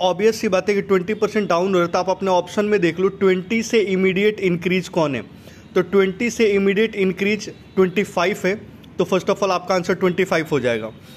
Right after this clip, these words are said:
अगर यही होता कि petrol का price जो है वो ट्वेंटी percent increase हो रहा है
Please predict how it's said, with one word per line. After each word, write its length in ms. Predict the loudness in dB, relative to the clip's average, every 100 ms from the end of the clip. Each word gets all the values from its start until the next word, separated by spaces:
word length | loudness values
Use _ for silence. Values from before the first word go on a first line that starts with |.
| -20 -6
अगर 180 | -2 2
यही 180 | 4 4
होता 300 | 2 2 -4 -4 -16 -20 -8 -2
कि 100 | 0
petrol 400 | 0 2 2 4
का 120 | 2 0
price 200 | 2 2
जो 140 | 2 2
है 40 |
वो 80 | 2
ट्वेंटी 460 | 2 2 2 0 0
percent 440 | 0 0 -2 -2 0
increase 500 | 0 0 2 2 4
हो 120 | 4
रहा 120 | 2
है 100 | -2